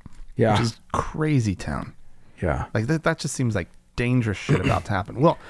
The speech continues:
Speaker 2: I mean, and it is, right? Like, people are, are, you know, the whole Trump thing is also the QAnon thing, right?
Speaker 1: Yeah.
Speaker 2: And, uh, I mean, these people, like,
Speaker 1: Those,
Speaker 2: they're,
Speaker 1: those
Speaker 2: they're
Speaker 1: people
Speaker 2: trading in,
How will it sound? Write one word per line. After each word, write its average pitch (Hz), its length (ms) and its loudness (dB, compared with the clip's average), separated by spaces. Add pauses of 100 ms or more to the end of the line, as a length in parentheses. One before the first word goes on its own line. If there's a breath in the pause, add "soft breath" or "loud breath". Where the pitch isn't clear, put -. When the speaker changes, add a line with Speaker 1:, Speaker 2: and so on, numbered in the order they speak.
(320 loud breath)
Speaker 2:
I 170 80 4
mean, 190 160 2
and 170 120 2
it 170 140 0
is, 233 420 0
right? 123 200 0
Like, 147 140 -2
people 170 340 0
are, 143 420 2
are, 131 220 0 (640 loud breath)
you 135 100 2
know, 101 140 2
the 131 160 -4
whole 147 140 0
Trump - 260 0
thing 131 240 0
is 120 100 0
also 143 380 2
the 143 100 0
QAnon - 640 -4
thing, - 360 -6 (200)
right? 92 260 4
Speaker 1:
Yeah. 143 480 6 (240)
Speaker 2:
And, 123 720 0
uh, 113 600 2
I - 20 -6
mean, 127 140 -2
these 139 160 0
people, 156 640 2
like, 123 340 0
Speaker 1:
Those, 226 240 6
Speaker 2:
they're, 139 140 6
Speaker 1:
those 240 160 6
Speaker 2:
they're 165 100 4
Speaker 1:
people 202 280 6
Speaker 2:
trading 196 420 4
in, 170 420 2